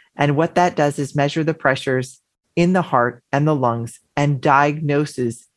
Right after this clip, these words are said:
pulmonary hypertension if present. If the patient already knows about their pulmonary hypertension, we oftentimes don't repeat the heart catheterization at that point.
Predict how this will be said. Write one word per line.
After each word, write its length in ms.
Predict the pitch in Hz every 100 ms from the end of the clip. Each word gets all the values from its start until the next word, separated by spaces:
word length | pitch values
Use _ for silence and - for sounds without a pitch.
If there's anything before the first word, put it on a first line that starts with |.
| _
pulmonary 360 | - 147 139 139
hypertension 640 | 123 - 123 131 123 127
if 120 | 113 -
present. 500 | 139 123 117 - - _ _ _ _ _
If 260 | 208 233 190
the 100 | 185
patient 400 | 180 151 139 120
already 400 | 110 151 254 202
knows 260 | 139 127
about 240 | 113 113 120
their 80 |
pulmonary 460 | 113 120 120 117 135
hypertension, 420 | - 127 123 143
we 120 | 143
oftentimes 560 | 123 135 143 139 127 -
don't 260 | 143 139 -
repeat 480 | 170 175 - 135 143
the 80 |
heart 240 | 123 113 -
catheterization 840 | 120 113 120 120 123 120 123 120
at 160 | 120 -
that 260 | 113 - -
point. 240 | 120